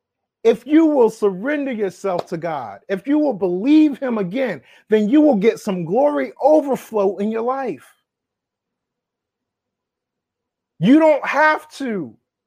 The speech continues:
you don't have to be the most important person in your life. Let God be the most important person in your life.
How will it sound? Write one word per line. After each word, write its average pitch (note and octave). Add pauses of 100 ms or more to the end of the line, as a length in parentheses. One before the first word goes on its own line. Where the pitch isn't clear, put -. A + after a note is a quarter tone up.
(1300)
you G#3
don't D4+
have C#4+
to C#4
be C4
the B3
most B3
important B3
person C4
in A#3+
your B3
life. B3+
Let B3+
God C#4+
be C4+
the B3+
most B3+
important B3+
person B3
in A#3
your A#3
life. B3+